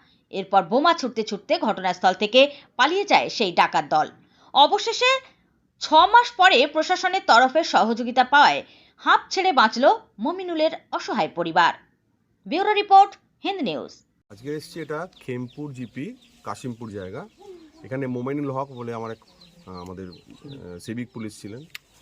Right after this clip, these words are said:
Speaker 2: যে দুর্ঘটনা সাতাশে জুন ডিউটি করতে করতেই হঠাৎ একটা অ্যাক্সিডেন্ট হয়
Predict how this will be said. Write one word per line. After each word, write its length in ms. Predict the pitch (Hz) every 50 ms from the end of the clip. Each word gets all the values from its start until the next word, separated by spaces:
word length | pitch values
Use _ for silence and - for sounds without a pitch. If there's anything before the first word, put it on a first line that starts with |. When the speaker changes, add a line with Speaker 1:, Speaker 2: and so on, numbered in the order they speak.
| _ _ _ _ - _ _ -
Speaker 2:
যে 120 | 113 113
দুর্ঘটনা 580 | 104 120 123 123 131 127 139 143 147 147 147 139
সাতাশে 520 | 139 - 123 - 147 139 - - 147 139
জুন 460 | 131 120 127 131 139 139 135 160 196 196 _ _ _ _ _ _ _ _ _ _ - 110
ডিউটি 220 | 110 117 113 135
করতে 280 | 123 135 131 123 - 143
করতেই 340 | 131 139 131 _ - 151 147
হঠাৎ 240 | 131 127 127 117
একটা 360 | 127 123 _ - 127 120 117 110
অ্যাক্সিডেন্ট 400 | - 113 - - 127 120 113 104
হয় 160 | 113 123 170